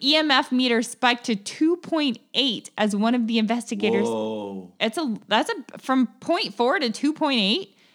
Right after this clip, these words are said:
Speaker 1: One of the investigators passed the hallway asking questions. And we're gonna get to those questions in a second. A lot of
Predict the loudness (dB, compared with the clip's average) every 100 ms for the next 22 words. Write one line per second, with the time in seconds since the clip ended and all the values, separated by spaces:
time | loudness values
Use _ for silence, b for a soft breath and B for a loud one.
0 | b b b b 0 0 2 0 2 2
1 | 2 0 0 0 -2 -2 0 2 0 -2
2 | -2 2 2 4 2 2 4 2 0 -2
3 | -2 0 -2 -2 -8 -8 -6 -8 -10 -20
4 | _ _ _ _ _ _ -6 -4 -4 -4
5 | -6 -10 -8 -8 -6 -8 -8 -8 -8 -8
6 | -10 -12 _ _ _ _ 0 2 2